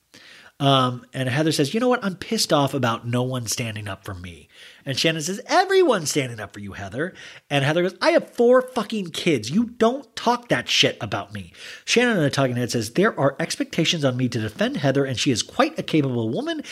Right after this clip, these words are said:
If she was upset, someone, she can defend herself." Which, by the way, Shannon's right. Shannon is right here. A champagne cork pops, and Noella goes,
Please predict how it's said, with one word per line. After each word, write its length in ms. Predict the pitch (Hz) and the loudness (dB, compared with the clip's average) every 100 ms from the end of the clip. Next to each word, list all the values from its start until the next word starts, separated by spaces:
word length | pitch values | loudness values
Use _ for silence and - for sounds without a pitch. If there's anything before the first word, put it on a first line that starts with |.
| - - | -14 -4
If 140 | 131 | 2
she 240 | - - 302 | 6 6 6
was 160 | 202 | 6
upset, 400 | 147 - 254 - | 2 4 2 2
someone, 420 | - 214 208 208 - | 2 2 0 -4 -8
she 220 | - 226 | -4 -2
can 120 | 196 | 0
defend 460 | 117 113 - 196 202 | -2 -6 0 0 0
herself." 560 | 147 151 - 165 104 - | 0 0 2 0 -2 -4
Which, 180 | 139 - | -2 2
by 140 | 160 | 2
the 80 | 226 | 2
way, 180 | 294 311 _ | 0 -2 _
Shannon's 400 | - 139 135 147 | -4 -2 -2 -4
right. 200 | - - _ _ _ _ _ | -6 -6 _ _ _ _ _
Shannon 320 | - 110 113 | -8 -6 -4
is 160 | 123 98 | -4 -4
right 180 | 87 | -8
here. 180 | - - - - - - - | -12 -16 -18 -16 -16 -8 -2
A 40 | |
champagne 460 | - 190 156 180 175 | 2 2 4 2 2
cork 300 | - 180 - | -2 -4 -2
pops, 320 | 170 185 - | -2 -2 -4
and 100 | 143 | 2
Noella 220 | 139 131 | 4 4
goes, 220 | 123 117 | 2 -2